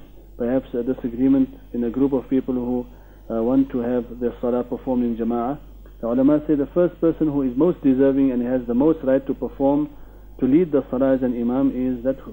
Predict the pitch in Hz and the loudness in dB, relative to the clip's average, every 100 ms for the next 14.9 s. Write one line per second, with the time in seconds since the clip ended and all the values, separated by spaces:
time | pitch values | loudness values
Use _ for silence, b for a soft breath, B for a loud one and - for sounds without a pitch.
0 | - 135 131 123 123 123 147 139 - 117 | -2 0 0 -2 -4 -4 -6 -6 -2 -4
1 | - - 123 160 160 165 151 131 123 160 | -4 -10 -6 0 0 2 0 2 2 2
2 | 160 127 135 147 143 - B B B - | 2 2 4 4 0 -6 B B B -4
3 | 127 123 135 127 143 139 147 135 120 - | -2 0 0 2 2 2 0 -2 -4 0
4 | 135 143 123 120 131 120 - 135 123 143 | 0 2 0 2 2 0 -2 -2 0 -2
5 | - - - - - - b b b b | -6 -20 -20 -20 -20 -20 b b b b
6 | 135 151 156 143 170 165 165 143 - - | 2 2 2 0 -2 0 0 -2 -12 -20
7 | - - 131 151 160 135 - 156 151 151 | -18 -6 4 6 6 2 0 0 2 -2
8 | 135 131 131 - - - 127 127 117 123 | 0 -2 -2 -6 -18 -10 -2 0 0 -4
9 | 123 127 127 151 151 127 147 151 123 143 | -8 -4 0 2 0 2 4 2 2 2
10 | 139 - 120 120 120 135 143 139 135 - | 2 -2 -4 -2 2 4 4 4 0 -4
11 | 120 117 151 147 135 120 113 107 101 - | -4 -2 0 2 2 0 -4 -4 -6 -10
12 | B B B B 175 185 180 175 - 151 | B B B B 2 4 2 0 2 4
13 | 139 151 160 139 131 123 131 135 123 120 | 4 2 2 4 4 4 2 0 0 2
14 | 139 151 - 123 120 117 127 127 | 4 2 0 -4 -4 -4 -2 -2